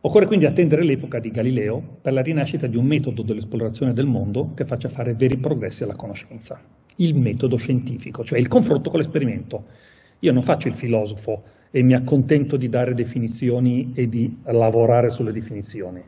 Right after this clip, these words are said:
Vado a vedere se le mie definizioni hanno una qualche corrispondenza con la realtà e quindi chiedo alla natura. Come glielo chiedo alla natura? Facendo un esperimento.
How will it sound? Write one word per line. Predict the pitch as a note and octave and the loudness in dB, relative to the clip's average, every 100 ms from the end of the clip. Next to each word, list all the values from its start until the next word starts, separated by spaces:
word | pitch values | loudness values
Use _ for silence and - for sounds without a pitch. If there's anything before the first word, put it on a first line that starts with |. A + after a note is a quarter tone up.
| - - | -20 -2
Vado | D#3 D3+ D3 | 2 4 6
a | |
vedere | F3 F3+ A#2+ | 6 6 4
se | - | 0
le | B2 | 0
mie | B2+ | 2
definizioni | C3 D3 D3 - E3 E3 | 0 0 -2 -2 -2 0
hanno | B2 | 0
una | G#2 | -2
qualche | B2 A2 | -4 -2
corrispondenza | B2+ A#2 B2+ A#2 A#2 | -2 0 0 0 0
con | A2+ | 0
la | |
realtà | G#2+ G2+ - G#2 | 0 -2 -4 -4
e | A2+ | 0
quindi | E3+ F3+ | 0 2
chiedo | D#3+ D#3 | 4 6
alla | D#3+ | 6
natura. | D#3 D#3 G#2+ A2 G#2 - - _ _ _ _ | 4 2 0 -2 -4 -12 -20 _ _ _ _
Come | C#3 C3 | 4 6
glielo | C3 E3 | 8 6
chiedo | E3 F3+ | 6 4
alla | A3 | 2
natura? | A3 G#3+ | 2 0
Facendo | - B2 C3+ B2+ | 2 0 2 4
un | |
esperimento. | B2+ - B2+ G#2+ F#2 - | 2 0 0 -2 -6 -10